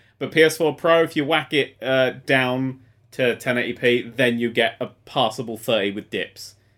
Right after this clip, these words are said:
So it's a badly fucking optimized game after ten years, which is a piece of shit. But it, that's three games, three big releases that I've played. Oh, Dishonored's actually quite a bit laggy as well on the standard P S four, and as a, if you run it again low. Actually, you can run Dishonored high on the P S four Pro in four K,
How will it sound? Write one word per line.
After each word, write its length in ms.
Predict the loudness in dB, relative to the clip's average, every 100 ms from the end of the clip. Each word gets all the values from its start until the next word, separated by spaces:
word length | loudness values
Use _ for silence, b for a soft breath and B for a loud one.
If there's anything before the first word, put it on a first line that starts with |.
| _ _ _ _
So 100 | -6
it's 100 | -2
a 60 | 0
badly 380 | 4 4 4 0
fucking 360 | 0 2 4
optimized 460 | 2 0 -4 -2 2
game 220 | 2 2
after 180 | -2 -8
ten 320 | -4 -2 -2
years, 260 | -4 -6 -10
which 120 | -16
is 60 | -14
a 40 |
piece 280 | -8 -8 -8
of 60 | -8
shit. 320 | -6 -6 -10 b b _
But 140 | -6 -4
it, 240 | -6 -2
that's 240 | -2 -2
three 420 | -8 -2 2 2 4
games, 440 | 6 6 2 -2
three 240 | 0 0
big 340 | 0 0 0 2
releases 800 | 0 0 -2 -2 -4 -4 -8 -12 -4
that 100 | -2
I've 160 | -2
played. 520 | -2 0 2 0 -6 -14 _ _ _ 2
Oh, 200 | 6 6
Dishonored's 520 | 4 2 4 2 2
actually 180 | 0 -2
quite 200 | -2 0
a 20 |
bit 100 | 0
laggy 320 | 0 0 2 -2
as 140 | 2
well 180 | 2 2
on 80 | 0
the 80 |
standard 320 | -6 -6 -6 -4
P 100 | -6
S 120 | -4
four, 400 | -2 0 0 -4 b b
and 240 | -4 -2 -2
as 180 | -2
a, 260 | -2 0 -2 -4
if 100 | -8
you 80 |
run 140 | -6 -6
it 60 |
again 240 | -2 -2 0
low. 180 | -2 0
Actually, 260 | 0 -2
you 40 | -4
can 60 | -2
run 100 | -2
Dishonored 340 | -2 -4 -4
high 260 | -2 0 0
on 80 | -4
the 60 |
P 100 | -6
S 140 | -8 -6
four 100 | -10
Pro 220 | -8 -8
in 100 | -8
four 180 | -8 -6
K, 300 | -4 -6